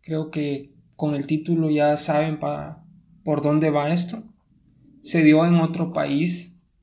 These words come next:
pero es un tema que abarca a cada rincón del planeta Tierra, literalmente. En estos momentos siento desánimo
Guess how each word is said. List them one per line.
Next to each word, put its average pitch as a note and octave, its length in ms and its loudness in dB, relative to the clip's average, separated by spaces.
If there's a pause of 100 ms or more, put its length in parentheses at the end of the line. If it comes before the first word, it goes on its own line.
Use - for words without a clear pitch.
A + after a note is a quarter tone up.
(560)
pero E3+ 160 8
es E3 160 4
un F3 120 6
tema F3 300 2
que E3+ 100 0
abarca D3 880 -4 (380)
a D3+ 160 -4
cada D#3+ 240 6
rincón D3 420 -2
del D3 160 -4
planeta C3+ 480 -8
Tierra, C3 560 -6
literalmente. C3+ 1120 -4 (1000)
En F3 120 4
estos F3 260 4
momentos G3 920 -2
siento F3 1040 0
desánimo F3 640 -2